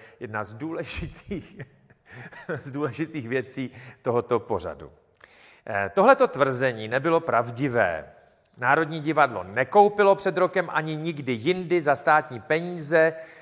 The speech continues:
tedy za peníze Národního divadla, lístky do italského operního domu La Scala,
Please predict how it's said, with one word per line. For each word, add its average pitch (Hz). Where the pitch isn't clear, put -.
tedy 190
za 127
peníze 175
Národního 151
divadla, 156
lístky 143
do 113
italského 139
operního 131
domu 123
La 120
Scala, 113